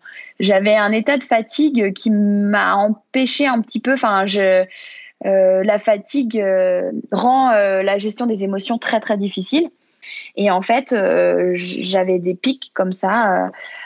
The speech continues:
euh, durant toute ma préparation jusqu'à mon départ, sans arriver à trouver la balance, sans arriver à trouver le juste milieu.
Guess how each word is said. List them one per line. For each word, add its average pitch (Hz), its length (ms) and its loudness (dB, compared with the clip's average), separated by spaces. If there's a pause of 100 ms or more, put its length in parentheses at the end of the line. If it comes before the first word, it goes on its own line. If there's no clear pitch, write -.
(120)
euh, 190 180 2
durant 180 1120 0
toute 269 160 2
ma 233 160 2
préparation 214 600 0
jusqu'à 202 340 -2
mon 196 140 -2
départ, 208 380 0
sans 277 360 0
arriver 226 520 0
à 196 180 0
trouver 220 400 -2
la 214 160 2
balance, 196 360 -2
sans 202 220 -8
arriver 202 260 -2
à 208 80 -2
trouver 208 260 -6
le 202 60 -6
juste 196 260 -6
milieu. 185 320 -2